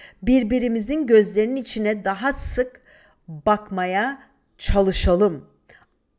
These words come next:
Af dileyen ilk kişi olalım. Gururumuzu bir kenara koyalım. Ben, ben, ben ama ben, yalnız beni bir kenara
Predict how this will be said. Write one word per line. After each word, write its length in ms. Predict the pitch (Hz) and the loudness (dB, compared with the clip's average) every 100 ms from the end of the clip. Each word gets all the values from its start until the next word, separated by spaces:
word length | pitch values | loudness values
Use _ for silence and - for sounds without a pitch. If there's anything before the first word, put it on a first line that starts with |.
| _ | _
Af 560 | - 330 427 - - 226 | 0 2 0 -10 -14 -6
dileyen 680 | 240 185 165 147 165 269 - _ _ _ _ _ _ | -2 0 0 -2 -4 -8 -16 _ _ _ _ _ _
ilk 380 | 254 330 330 - | 0 0 0 -8
kişi 380 | 254 208 - 254 | -6 -6 -6 -6
olalım. 600 | 185 185 185 180 156 143 | -2 0 2 2 -2 -4
Gururumuzu 1080 | 175 285 381 277 180 160 147 131 156 233 - | 2 4 6 6 2 0 -6 -6 -4 -4 -6
bir 380 | 165 254 294 - | -6 -4 -4 0
kenara 600 | 180 165 160 180 226 262 - _ _ - | 0 0 -2 0 0 -2 -12 _ _ -6
koyalım. 640 | 220 196 175 160 143 143 147 | -2 0 0 -4 -10 -8 0
Ben, 580 | 262 320 285 190 139 127 | 0 0 -4 -6 -8 0
ben, 540 | 233 254 202 156 127 214 | 4 4 2 -4 -4 8
ben 340 | 233 262 190 | 10 10 6
ama 320 | 170 180 170 143 | -2 0 0 4
ben, 280 | 254 277 | 4 4
yalnız 720 | 185 170 262 415 370 240 156 139 | 0 0 2 2 0 -2 -2 -2
beni 420 | 175 175 302 381 - - _ | 0 0 -2 -4 -10 -20 _
bir 520 | 196 180 311 403 370 - | -6 2 4 4 2 0
kenara 640 | - 196 175 180 220 294 | 2 2 0 2 2 0